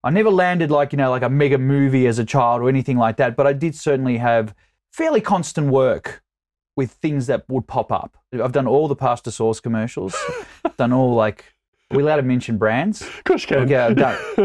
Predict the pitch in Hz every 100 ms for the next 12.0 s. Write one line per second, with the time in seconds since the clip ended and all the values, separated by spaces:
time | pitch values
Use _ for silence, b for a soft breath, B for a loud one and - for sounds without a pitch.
0 | 220 127 139 143 147 139 165 233 _ _
1 | 143 123 156 151 139 127 123 139 139 143
2 | - 170 226 - 120 127 123 117 113 113
3 | - 131 131 135 143 143 160 175 B B
4 | B 113 113 127 147 131 131 123 - 127
5 | - 127 123 - 117 - 113 104 107 92
6 | 104 107 - 113 107 101 104 123 - 120
7 | 110 120 113 101 107 107 110 - 104 -
8 | 123 - 165 135 107 123 131 139 147 131
9 | 110 113 101 120 107 107 107 107 104 151
10 | 180 196 175 160 - 135 110 - 127 110
11 | - 127 110 104 127 143 117 107 104 123